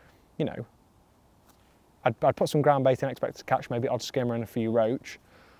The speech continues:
And I've caught some roach, I haven't caught a skimmer, and I've fed hemp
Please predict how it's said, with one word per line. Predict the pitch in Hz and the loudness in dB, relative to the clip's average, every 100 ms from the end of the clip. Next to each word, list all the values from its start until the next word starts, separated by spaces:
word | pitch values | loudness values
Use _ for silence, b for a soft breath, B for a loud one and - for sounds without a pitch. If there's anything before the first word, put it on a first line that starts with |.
| b b | b b
And | 135 | 0
I've | 226 - | 0 2
caught | 120 110 | 0 0
some | 117 110 | -4 -2
roach, | 113 151 | -2 0
I | 131 | 0
haven't | 175 | 0
caught | 165 147 | 2 2
a | - | 2
skimmer, | - 117 107 139 - | -2 -2 -2 -6 -4
and | 135 | -4
I've | - - - _ _ _ - - _ - | -4 -10 -20 _ _ _ -20 -20 _ 4
fed | 180 | 6
hemp | 139 175 147 117 | 6 2 0 -2